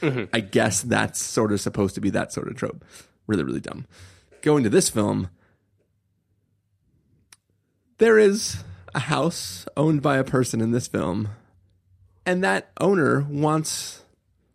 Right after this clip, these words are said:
Speaker 2: Michael Myers to come to that house, right?
Speaker 1: Mm.
Speaker 2: That's not the Myers house, right?
Speaker 1: No.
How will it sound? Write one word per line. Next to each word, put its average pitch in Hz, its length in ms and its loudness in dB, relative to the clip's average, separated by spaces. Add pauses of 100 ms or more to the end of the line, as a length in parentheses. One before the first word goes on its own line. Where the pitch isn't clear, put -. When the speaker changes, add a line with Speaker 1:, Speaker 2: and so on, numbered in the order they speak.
Speaker 2:
Michael 147 260 0
Myers 131 500 0
to - 140 -14
come 131 220 0
to 113 60 0
that 107 180 -2
house, 110 360 -6
right? 120 260 -2 (200)
Speaker 1:
Mm. 110 200 -10 (680)
Speaker 2:
That's - 320 -2
not 170 380 0
the 151 80 0
Myers 139 380 2
house, 117 340 -4
right? 127 240 -2
Speaker 1:
No. 117 220 -4